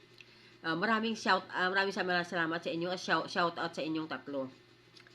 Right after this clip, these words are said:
Ah, bigyan natin buhay muna ang ating sender ngayon. May, may nagpadala ng sulat sa akin. Ang sabi niya, "I have a partner, a par-, partner in my life.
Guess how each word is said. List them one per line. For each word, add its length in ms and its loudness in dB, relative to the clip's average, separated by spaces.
Ah, 480 4
bigyan 240 6
natin 240 4
buhay 320 4
muna 240 2
ang 160 -2
ating 240 0
sender 400 2
ngayon. 400 2
May, 160 0
may 160 2
nagpadala 320 2
ng 160 -2
sulat 320 -2
sa 240 -2
akin. 240 0
Ang 120 -4
sabi 320 -2
niya, 360 -2
"I 160 0
have 320 4
a 80 0
partner, 560 2
a 80 2
par-, 400 2
partner 880 0
in 160 0
my 240 4
life. 480 4